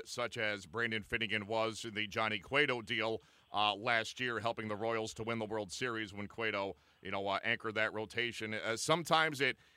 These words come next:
it kinda messes with a guy's head to know that, you know, hey, I'm the key piece going back in this deal for a guy that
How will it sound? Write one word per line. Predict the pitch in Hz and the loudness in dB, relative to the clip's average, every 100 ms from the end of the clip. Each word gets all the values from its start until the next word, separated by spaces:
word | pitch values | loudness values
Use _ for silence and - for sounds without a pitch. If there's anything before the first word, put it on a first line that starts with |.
| - | -4
it | 123 | -4
kinda | 117 151 143 | 6 8 8
messes | 123 143 147 143 | 6 4 4 -2
with | 123 | -2
a | 123 | 4
guy's | 127 120 117 | 8 8 6
head | 123 131 | 4 2
to | 120 | 2
know | 123 120 | 0 2
that, | 117 104 | 2 0
you | |
know, | 113 101 | -2 2
hey, | 117 117 104 - _ _ _ _ _ - | 4 4 2 -4 _ _ _ _ _ 2
I'm | 127 143 | 4 4
the | 123 | -2
key | - 131 123 117 | 0 0 2 -2
piece | - 147 123 - | -2 -2 -2 -4
going | 123 120 113 | -2 -2 4
back | 120 117 | 4 6
in | 123 | 2
this | 113 107 | 0 -2
deal | 92 143 123 | 0 2 2
for | 117 113 | 0 0
a | 107 | 0
guy | 101 113 117 | 4 6 6
that | 113 | 2